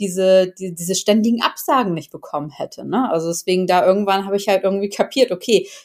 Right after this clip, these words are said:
die wollen mich nicht, da bin ich nicht richtig. Deswegen bin ich dann halt auch weitergegangen. Und da erzähle ich euch gleich noch ein paar Storys mit dazu.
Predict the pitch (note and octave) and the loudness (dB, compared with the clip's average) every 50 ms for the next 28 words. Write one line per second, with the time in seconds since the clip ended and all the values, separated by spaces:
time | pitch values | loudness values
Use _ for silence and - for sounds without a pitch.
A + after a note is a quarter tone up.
0 | - G3+ F#3 E3 G#3 A#3+ C#4 B3 F3+ D#3+ D#3+ E3+ F3+ G#3 - - F3 E3 F3 F3 | -6 -4 -2 0 2 2 2 2 -2 -2 -2 -4 -4 -2 0 -2 -2 -2 -2 -4
1 | F3 F#3 F#3+ F3 - - A#3 B3+ B3 - - F#3 A3+ A#3 A#3 - - - _ - | -4 -4 -6 -6 -4 -2 -2 -2 -2 -2 0 0 0 0 -2 -10 -20 -14 _ -8
2 | F3+ - - F#3+ F#3+ F#3+ F#3 F#3+ G3+ G3+ G#3 G#3+ A3 A#3 - G3+ A3 - - C4 | -6 -6 -4 -2 0 2 2 2 2 2 0 2 2 2 2 2 2 2 4 2
3 | D#4+ F4+ D#4+ A#3 F3 D#3 D#3 D#3+ D3+ D#3 E3 D#3 E3+ F3 F3 F3 F3+ G3 F#3+ E3 | 4 4 4 4 4 2 2 0 0 0 0 -2 -2 0 2 4 4 4 4 2
4 | - - - G3 - - G#3+ G#3 A3 G#3 G3+ F#3 - - G3+ G#3+ A#3 A3 G3+ G3 | 0 -2 -2 0 0 2 2 2 2 2 0 0 2 2 2 2 2 0 -2 -4
5 | G3 F#3+ - - G#3 A3+ A3+ - - A3 A3 A#3+ B3 A#3 A#3 - F#3 E3+ - E3 | -10 -10 -4 -2 -2 -2 -2 -2 0 2 4 4 4 2 0 -4 -10 -8 -6 -6
6 | D#3 - - - G3 G3 A#3 | -6 -6 -6 -4 0 0 0